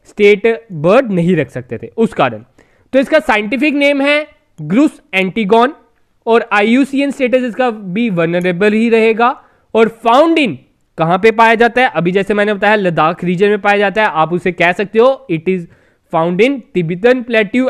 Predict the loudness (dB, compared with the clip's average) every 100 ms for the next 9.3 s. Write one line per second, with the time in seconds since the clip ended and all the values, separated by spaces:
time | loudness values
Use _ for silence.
0 | -2 -2 -2 -2 2 2 0 _ _ _
1 | _ _ -2 0 0 2 2 0 -6 _
2 | -10 -8 -8 -10 _ _ _ _ _ _
3 | _ _ -2 -2 0 0 2 2 2 2
4 | 2 2 2 2 2 2 2 4 2 2
5 | 0 -2 _ 0 2 2 2 4 4 2
6 | -2 -2 0 -4 2 2 4 2 2 0
7 | 2 0 0 0 0 0 -4 0 2 2
8 | 2 2 2 2 0 0 2 2 2 2
9 | 2 0